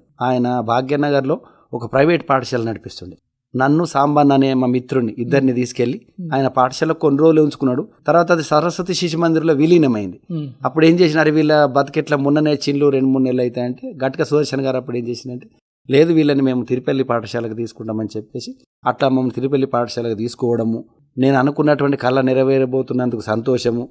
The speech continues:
Speaker 2: మ్మ్.
Speaker 1: వేతనం చాలా తక్కువ, అది అయినప్పటికీ కూడా సరే మనం ఒకటి
Speaker 2: మీ కళ.
Speaker 1: అనుకున్నాం వృత్తి
Speaker 2: మ్మ్.
Speaker 1: కాబట్టి
Speaker 2: మ్మ్.
Speaker 1: ఎటు డీవియేట్ కాకుండా,
Speaker 2: మ్మ్.
Speaker 1: అంటే వేరే ఉద్యోగం వైపు ఎటు చూడకుండా ఎప్పటికైనా నేను ఉపాధ్యాయుని కానీ నిలదొక్కుకోవాలనే సంకల్పం అప్పుడే కలిగింది.
Speaker 2: మ్మ్.
Speaker 1: మా ఉపాధ్యాయులు లింగారెడ్డి గారు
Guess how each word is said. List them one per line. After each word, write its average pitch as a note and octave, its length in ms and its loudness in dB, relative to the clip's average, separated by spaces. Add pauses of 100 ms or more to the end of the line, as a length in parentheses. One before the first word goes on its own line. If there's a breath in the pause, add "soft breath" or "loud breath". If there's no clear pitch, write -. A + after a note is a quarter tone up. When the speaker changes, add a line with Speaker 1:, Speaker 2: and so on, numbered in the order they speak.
Speaker 2:
మ్మ్. C#3+ 200 -10
Speaker 1:
వేతనం C3+ 460 0
చాలా C3+ 160 2
తక్కువ, C3+ 460 0 (240 soft breath)
అది C#3+ 120 4
అయినప్పటికీ F3+ 600 2
కూడా F3+ 220 2
సరే E3 300 0
మనం E3+ 360 2 (300)
ఒకటి C3 280 -2
Speaker 2:
మీ - 20 4
కళ. - 80 4
Speaker 1:
అనుకున్నాం F#3 340 4
వృత్తి E3 240 2
Speaker 2:
మ్మ్. D#3+ 100 4
Speaker 1:
కాబట్టి D3+ 400 2 (200 loud breath)
Speaker 2:
మ్మ్. D3+ 140 -12
Speaker 1:
ఎటు D3 240 4
డీవియేట్ F#3+ 560 4
కాకుండా, B2+ 500 0 (160)
Speaker 2:
మ్మ్. C#3 180 -12
Speaker 1:
అంటే B2 160 -2
వేరే D#3 280 4
ఉద్యోగం D3+ 520 4
వైపు C#3+ 200 0
ఎటు C3 160 0
చూడకుండా C3 680 0 (320 soft breath)
ఎప్పటికైనా E3+ 680 2
నేను F3 160 2
ఉపాధ్యాయుని C#3 580 2
కానీ C#3+ 120 0
నిలదొక్కుకోవాలనే C3+ 720 -2
సంకల్పం C3 640 -2
అప్పుడే D#3+ 300 2
కలిగింది. A2 460 -4
Speaker 2:
మ్మ్. C#3 220 -10
Speaker 1:
మా C3+ 80 -2
ఉపాధ్యాయులు D3 760 2
లింగారెడ్డి C3+ 540 0
గారు G#2+ 240 -8